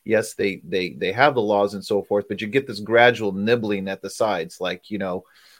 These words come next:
uh, in the U S, uh, uh, people don't always like the speed limit laws,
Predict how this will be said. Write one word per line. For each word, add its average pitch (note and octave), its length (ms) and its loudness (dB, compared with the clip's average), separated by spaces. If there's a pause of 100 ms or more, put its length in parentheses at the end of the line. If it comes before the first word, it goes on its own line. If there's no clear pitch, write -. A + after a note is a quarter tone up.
(200)
uh, G2 260 4
in G#2+ 140 -4
the G2+ 120 -2
U G#2 220 2
S, C#3 400 6 (380)
uh, G2 480 2 (500)
uh, F#2+ 300 -8
people G2 500 -6
don't A2 200 -4
always G2+ 340 -2
like F#2+ 300 -4
the F#2+ 180 -2
speed C#3 320 -4
limit G#2 280 -2
laws, F#2+ 440 -2